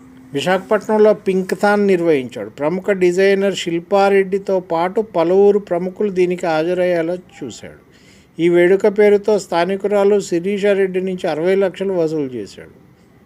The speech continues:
రెండు వేల పద్దెనిమిదిలో కుటుంబంతో పాటు హైదరాబాద్కు మకాం మార్చాడు. పింక్థాన్తో ఏర్పడిన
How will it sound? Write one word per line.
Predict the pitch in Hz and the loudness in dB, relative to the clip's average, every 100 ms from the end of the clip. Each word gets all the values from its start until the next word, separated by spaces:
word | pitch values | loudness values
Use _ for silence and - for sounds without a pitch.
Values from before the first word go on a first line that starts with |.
| _ _ _ _ _ _ - | _ _ _ _ _ _ -10
రెండు | 120 156 | -6 0
వేల | 185 208 208 | 4 6 6
పద్దెనిమిదిలో | 202 202 185 202 202 202 196 160 160 | 4 2 4 2 2 2 4 4 4
కుటుంబంతో | 165 175 190 196 196 190 190 | 0 -4 -2 -2 -2 0 -2
పాటు | 190 185 | -2 -2
హైదరాబాద్కు | 202 175 170 180 175 175 180 190 | -2 -2 0 0 0 -2 -4 -6
మకాం | 170 151 160 151 | -6 -4 -4 -4
మార్చాడు. | 127 110 - - - - _ _ _ - | -8 -10 -16 -20 -20 -20 _ _ _ -6
పింక్థాన్తో | 180 190 190 214 214 208 220 | -2 -2 2 4 4 6 6
ఏర్పడిన | 208 208 214 208 208 | 6 4 4 4 6